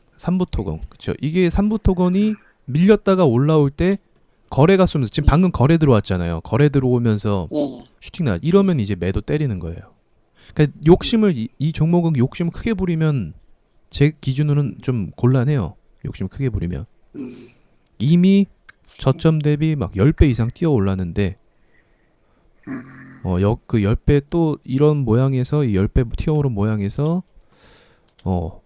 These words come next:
Speaker 1: 롱바디 양봉을 또 꽂아갖고 유지하는 건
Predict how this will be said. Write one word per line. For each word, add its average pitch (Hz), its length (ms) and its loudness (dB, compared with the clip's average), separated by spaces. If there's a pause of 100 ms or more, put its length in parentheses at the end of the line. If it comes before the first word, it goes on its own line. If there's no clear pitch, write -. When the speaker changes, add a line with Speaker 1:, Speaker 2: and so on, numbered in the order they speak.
(880)
Speaker 1:
롱바디 123 500 -2
양봉을 110 460 -2
또 107 160 -6 (340)
꽂아갖고 156 840 -2
유지하는 113 580 -2
건 98 340 -2